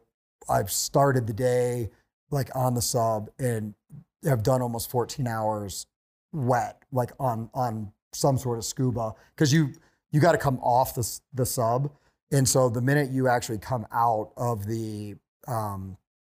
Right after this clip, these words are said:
you basically lock out, that thing floods up, and then you're on some sort of breathing apparatus, whether it's connected to the submarine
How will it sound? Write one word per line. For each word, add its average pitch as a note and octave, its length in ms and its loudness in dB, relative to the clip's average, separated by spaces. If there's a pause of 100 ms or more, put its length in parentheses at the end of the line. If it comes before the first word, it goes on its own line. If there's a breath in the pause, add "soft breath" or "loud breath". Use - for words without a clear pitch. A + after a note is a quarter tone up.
(180)
you C#3 80 2
basically C3 340 2
lock A2 340 2
out, A2 320 0 (500 soft breath)
that C3 180 2
thing B2+ 160 2
floods G#2+ 420 -2
up, A#2 340 0
and A2 80 -6
then A2+ 140 -4
you're B2 180 2
on A2+ 340 0
some C3 260 2
sort A#2 240 0
of G2+ 140 -6 (560)
breathing B2+ 380 2
apparatus, A2 480 -4
whether A2 240 -4
it's - 120 -8
connected A#2+ 360 -4
to G#2+ 80 -6
the G2+ 60 -8
submarine B2+ 640 0